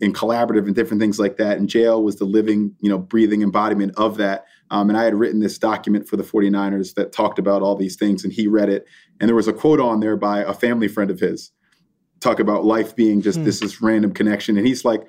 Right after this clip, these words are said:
Speaker 1: "Hey, who wrote this? Who," you know, who, and it was a trader. It was a, it was a trader that I, you know, one of my trading, you know, people that I looked up to when I was in that industry. So you
Speaker 2: Who's
Speaker 1: talk
Speaker 2: that
Speaker 1: about
Speaker 2: trader? I love getting the credit here and the names.
Speaker 1: Paul Tudor Jones. Uh, he's one of
Speaker 2: Okay.
Speaker 1: the best, best there is. Uh,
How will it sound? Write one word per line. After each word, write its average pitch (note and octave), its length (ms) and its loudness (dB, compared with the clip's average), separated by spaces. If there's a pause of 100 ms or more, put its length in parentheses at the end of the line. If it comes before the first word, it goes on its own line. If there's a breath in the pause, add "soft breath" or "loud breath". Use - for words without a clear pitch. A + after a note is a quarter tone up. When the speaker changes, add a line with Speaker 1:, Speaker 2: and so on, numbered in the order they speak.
(380 soft breath)
Speaker 1:
"Hey, E3 340 2
who F3+ 140 4
wrote F#3+ 240 4
this? G#2 240 0
Who," D#3+ 360 4
you B2+ 60 0
know, A#2 140 0
who, - 240 -6
and A2+ 160 0
it G#2+ 140 0
was A2 140 2
a A2 60 2
trader. A2+ 360 2
It - 20 -2
was F#2+ 100 -4
a, G#2 60 -8
it - 140 -20
was G#2 180 0
a F#2+ 40 2
trader A2+ 300 2
that G#2 120 0
I, G#2 180 -2
you G2+ 80 -2
know, G2+ 100 0
one G#2 160 -2
of G2+ 60 2
my G2+ 180 -2 (140)
trading, G#2 440 2 (280 soft breath)
you G#2 100 0
know, G2 220 0
people A2 320 -2
that G#2+ 80 2
I G2+ 60 2
looked A2 260 0
up G2+ 140 -2
to G#2 120 -2
when G2+ 80 0
I G2 40 0
was G2 120 -2
in G#2 60 2
that G2 140 0
industry. G2 460 0 (120)
So - 100 -4
you A2 60 4
Speaker 2:
Who's F#3 80 4
Speaker 1:
talk F#3+ 100 4
Speaker 2:
that F#3+ 120 2
Speaker 1:
about - 80 4
Speaker 2:
trader? E3+ 280 2
I C3 80 -2
love D3+ 240 -2
getting F3 220 -4
the D3 180 -2
credit D3+ 280 -4
here B2+ 120 -4
and B2+ 80 -4
the B2+ 60 -6
names. B2+ 340 -6
Speaker 1:
Paul C3 180 2
Tudor B2 240 4
Jones. G#2+ 400 0
Uh, G#2+ 180 0
he's A#2 200 2
one A#2 100 2
of A2 60 2
Speaker 2:
Okay. G#2+ 80 -2
Speaker 1:
the A#2 80 2
best, - 300 -2
best A#2 240 0
there A2+ 160 4
is. G#2 320 -2
Uh, G#2 380 0